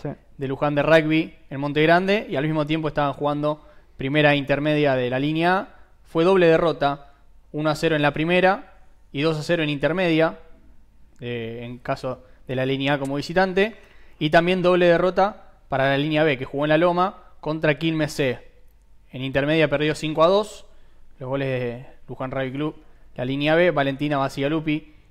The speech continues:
Speaker 2: y Chiara Capalvo. La primera perdió dos a uno, gol de Delfina Nacelo. Así que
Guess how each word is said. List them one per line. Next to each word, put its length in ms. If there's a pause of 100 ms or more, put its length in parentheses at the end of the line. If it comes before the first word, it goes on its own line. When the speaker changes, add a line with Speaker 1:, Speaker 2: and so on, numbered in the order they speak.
(140)
Speaker 2:
y 120
Chiara 300
Capalvo. 540 (340)
La 140
primera 400
perdió 640
dos 220
a 60
uno, 340
gol 240
de 220
Delfina 460
Nacelo. 360
Así 180
que 300